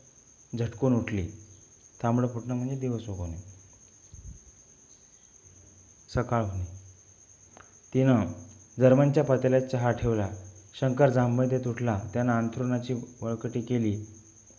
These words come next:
तारानं तोंडावर पोचारा मारला नि बिनदांडीच्या का-, बिनदांडीच्या कपात लाल चहा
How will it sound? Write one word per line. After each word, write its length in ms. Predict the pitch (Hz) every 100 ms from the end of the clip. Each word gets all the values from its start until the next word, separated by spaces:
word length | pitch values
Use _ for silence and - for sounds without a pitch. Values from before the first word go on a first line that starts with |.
| _ - _ - _ -
तारानं 360 | 113 123 127
तोंडावर 440 | 123 117 117 120 120
पोचारा 520 | 117 110 113 113 110
मारला 400 | 113 113 110 95 - - - - 120
नि 320 | 120 107 - - - - 113
बिनदांडीच्या 600 | 127 127 117 113 110 117
का-, 320 | 110 107 107
बिनदांडीच्या 540 | 123 120 110 110 110
कपात 320 | 107 110 113 104 104 - -
लाल 260 | 113 113 120
चहा 340 | 117 107 104